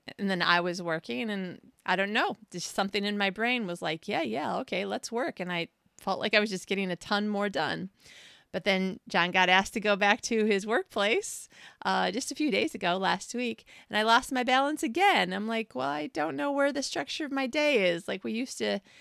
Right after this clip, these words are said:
have breakfast at this time and lunch together at this time, and we would be like, "Okay, well, let's hurry up and get this done before we get to lunch." And I don't know. It's, like I said, it's not like we spent that much time together, but, uh, that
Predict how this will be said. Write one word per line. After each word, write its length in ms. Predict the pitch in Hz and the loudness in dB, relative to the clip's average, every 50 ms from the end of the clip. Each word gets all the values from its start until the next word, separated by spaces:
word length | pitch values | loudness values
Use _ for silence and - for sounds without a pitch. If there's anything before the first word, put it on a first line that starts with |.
| - - _ | -20 -12 _
have 180 | - 202 220 | -2 -2 0
breakfast 400 | 226 226 226 - - 262 254 - | 2 0 -2 0 0 -4 -2 -2
at 120 | 285 247 - | -8 -6 -6
this 140 | 220 - | -8 -8
time 320 | - - 220 208 208 208 202 | -6 -6 -4 -2 -2 -2 -2
and 120 | 185 175 | -2 -2
lunch 240 | 180 190 233 - - | -2 -2 -2 -4 -4
together 260 | - 208 214 214 220 | -4 -6 -4 -4 -4
at 140 | 214 - _ | -4 -4 _
this 160 | 196 190 - | -6 -8 -8
time, 340 | - - 190 185 180 185 180 | -6 -4 -2 0 0 0 -2
and 220 | 175 160 160 180 _ - - - _ _ - | -2 -4 -6 -8 _ -16 -20 -20 _ _ -4
we 60 | 190 | -4
would 120 | 190 185 | -4 -2
be 140 | 170 190 180 | -2 -2 0
like, 200 | 180 170 170 - | 2 0 0 -2
"Okay, 220 | 202 185 - 190 185 | -6 -4 -2 0 2
well, 180 | 180 180 180 | 2 2 0
let's 300 | 180 185 185 - - - | 0 -2 -2 -4 -6 -6
hurry 180 | - 214 208 208 | -2 0 0 0
up 140 | 214 208 220 | 0 -2 -4
and 100 | 190 190 | -4 -4
get 180 | 202 196 _ | -4 -4 _
this 200 | - 190 - - | -6 -6 -6 -6
done 260 | _ - 190 185 185 | _ 0 0 0 0
before 300 | 180 180 185 - 185 180 | -2 -4 -4 -4 -4 -2
we 80 | 180 180 | -2 -2
get 180 | 175 185 180 _ | -4 -6 -8 _
to 100 | - 185 | -8 -6
lunch." 500 | 175 175 175 180 175 175 175 - - - | -4 -4 -2 -2 -4 -4 -4 -6 -6 -6
And 240 | 160 147 139 160 165 _ _ _ _ _ _ _ _ _ _ _ _ _ - _ - _ | -6 -6 -8 -10 -12 _ _ _ _ _ _ _ _ _ _ _ _ _ -20 _ -10 _
I 80 | 196 202 | -2 -2
don't 100 | 220 220 | 0 2
know. 240 | 247 285 254 226 208 | 2 2 4 2 2
It's, 480 | - 98 - - - - - - - 208 - _ - - - _ | 0 -2 -4 -6 -8 -8 -10 -10 -10 -10 -10 _ -16 -20 -8 _
like 160 | 208 220 - | -2 2 2
I 40 | 226 | 2
said, 180 | - - 302 | 2 4 2
it's 140 | 262 208 - | 2 2 -2
not 160 | 208 180 - | -4 -4 -2
like 180 | - 214 208 - | -2 -4 -2 -2
we 80 | 214 220 | -4 -4
spent 260 | - - 233 240 254 | 0 -2 -2 0 0
that 160 | 233 220 208 | 0 0 0
much 220 | 220 220 226 - | 0 -4 -4 -4
time 260 | - - 247 269 320 277 | 0 2 2 2 2 0
together, 400 | 226 196 190 180 180 190 208 202 | 0 0 0 0 2 0 0 0
but, 240 | 185 202 185 - _ - - - - - - _ | 0 0 -2 -2 _ -14 -20 -20 -20 -20 -6 _
uh, 240 | - 196 190 185 185 | 2 4 4 4 2
that 200 | - 208 202 - | 2 -2 -2 -2